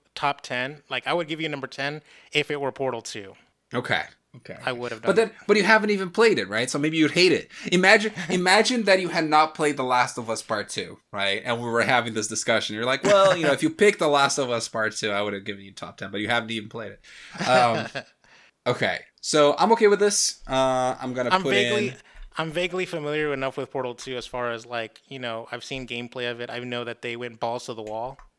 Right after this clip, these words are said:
Speaker 1: right?
Speaker 2: Mm-hmm.
Speaker 1: Uh, with, with mechanics. So yeah, I'd have given it to them.
Speaker 2: All right. And now that
Speaker 1: Um,
Speaker 2: we've added this here, before we read the list again, what do you
Speaker 1: Yes.
Speaker 2: wanna do? What do you
Speaker 1: All
Speaker 2: wanna
Speaker 1: right.
Speaker 2: add?
Speaker 1: So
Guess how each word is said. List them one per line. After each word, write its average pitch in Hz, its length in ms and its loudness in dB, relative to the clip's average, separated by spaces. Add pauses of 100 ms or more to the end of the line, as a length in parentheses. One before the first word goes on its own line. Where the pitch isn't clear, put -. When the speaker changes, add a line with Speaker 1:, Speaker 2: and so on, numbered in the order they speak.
(120)
Speaker 1:
right? 147 260 -2
Speaker 2:
Mm-hmm. 131 540 -4
Speaker 1:
Uh, 123 120 -6
with, 120 280 -12
with 123 140 -10
mechanics. 127 600 -8 (460)
So 120 380 -8
yeah, 120 260 -8 (360)
I'd 151 180 -4
have 113 100 -10
given 107 180 -12
it 104 80 -20
to 107 60 -20
them. 110 200 -16 (720)
Speaker 2:
All 120 80 -4
right. 147 260 0 (340)
And 131 140 0
now 139 120 6
that 147 80 4
Speaker 1:
Um, 135 60 0
Speaker 2:
we've 131 140 2
added 151 300 4
this 135 180 -2
here, 175 160 2
before 151 340 4
we 143 200 2
read 131 240 0
the 120 80 -2
list 143 260 2
again, 107 480 -2
what 120 200 -2
do - 60 -2
you 127 80 2
Speaker 1:
Yes. 127 80 0
Speaker 2:
wanna 101 140 -2
do? 95 200 -4 (280)
What 110 140 -2
do 151 80 -2
you 170 40 4
Speaker 1:
All 165 60 4
Speaker 2:
wanna 135 140 2
Speaker 1:
right. 95 60 -2
Speaker 2:
add? 95 220 -6 (560)
Speaker 1:
So 165 480 -2